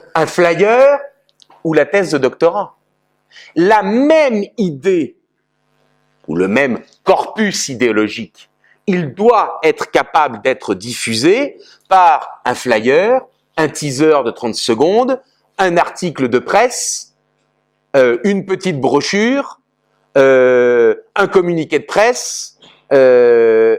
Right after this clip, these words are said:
euh, un livre grand public, une thèse de doctorat. Et donc il faut, euh, comment dire, utili-, il faut utiliser tous les supports susceptibles de l'être.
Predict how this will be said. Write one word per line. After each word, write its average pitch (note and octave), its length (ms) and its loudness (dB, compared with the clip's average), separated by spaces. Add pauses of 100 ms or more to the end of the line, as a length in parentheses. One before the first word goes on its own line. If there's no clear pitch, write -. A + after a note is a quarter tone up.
euh, G#2 720 2
un F#3 120 2
livre F#3 400 0
grand C#3+ 220 -2
public, F3+ 680 -6 (400)
une D#3+ 180 -2
thèse A3 220 0
de F3 60 4
doctorat. G3+ 600 -2 (840)
Et E3 100 2
donc G3 180 2
il F#3+ 120 -4
faut, F#3+ 400 0 (280)
euh, B2 220 2 (120)
comment C#3+ 200 2
dire, B2+ 340 0 (120)
utili-, A3 640 -2
il F3+ 100 -6
faut G#3 140 0
utiliser F3+ 580 -2 (320)
tous D4+ 180 -2
les B3+ 120 -2
supports C4+ 720 0
susceptibles F3+ 760 -4
de D#3 100 0
l'être. - 500 -4